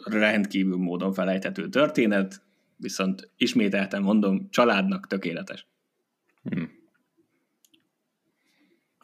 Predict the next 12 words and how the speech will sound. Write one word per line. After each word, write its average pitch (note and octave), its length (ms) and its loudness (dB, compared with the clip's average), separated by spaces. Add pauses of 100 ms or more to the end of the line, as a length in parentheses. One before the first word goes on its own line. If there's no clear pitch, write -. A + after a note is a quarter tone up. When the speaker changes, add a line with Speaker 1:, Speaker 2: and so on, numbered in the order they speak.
Speaker 1:
Ez A2+ 140 0
az G#2+ 120 2
első F#2+ 600 0 (120)
ajánlás. C3 360 4
Te - 100 2
mennyi, A#2 400 6
mennyi C#3 200 6
mindent G#2+ 300 6
fogsz - 180 -4
mondani? G2 360 2 (560)
Speaker 2:
Kettőt. F2+ 560 0 (220)
Egyre, F#2 680 6